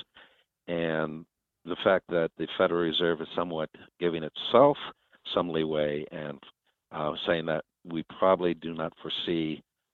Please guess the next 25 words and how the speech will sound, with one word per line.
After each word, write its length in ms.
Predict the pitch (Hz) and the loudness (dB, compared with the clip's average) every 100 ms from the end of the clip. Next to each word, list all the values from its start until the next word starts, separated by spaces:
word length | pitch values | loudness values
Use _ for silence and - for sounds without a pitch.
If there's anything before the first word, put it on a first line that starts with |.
| - | -12
uh, 400 | 90 76 73 - _ 78 _ | -8 -6 -6 -8 _ -20 _
multiple 560 | 87 107 - - 87 80 | 0 2 2 -2 -2 -2
rate 240 | 76 80 | 0 -2
hikes, 340 | 78 76 76 - | 0 -4 -4 -6
we 100 | 73 - | -10 -8
see 160 | 73 - - | -10 -10 -4
fewer 280 | 107 175 139 | 0 2 2
rate 260 | 80 73 | 0 -2
hikes 380 | - 85 78 - - | -2 -2 -2 -4 -8
this 160 | 76 - | -6 -6
year. 300 | 78 73 73 76 _ _ _ _ _ _ _ - | -4 -2 -2 -6 _ _ _ _ _ _ _ -18
That 360 | 80 90 110 - - | 2 4 4 2 2
sounds 240 | 113 143 | 4 4
like 200 | 156 156 | 2 0
a 40 | 127 - | -2 2
good 260 | 139 156 147 151 | 2 4 2 4
thing, 420 | 175 180 185 190 - _ _ | 4 4 -2 -8 -10 _ _
but 240 | - 107 101 | 6 6 6
when 240 | 95 101 98 | 0 -4 -2
people 360 | 123 117 113 | -2 0 0
look 200 | 110 104 | 0 0
at 160 | 98 95 - | 0 -2 -2
what 180 | 98 - | -4 -4
does 140 | 90 | -6
the 80 | 85 | -6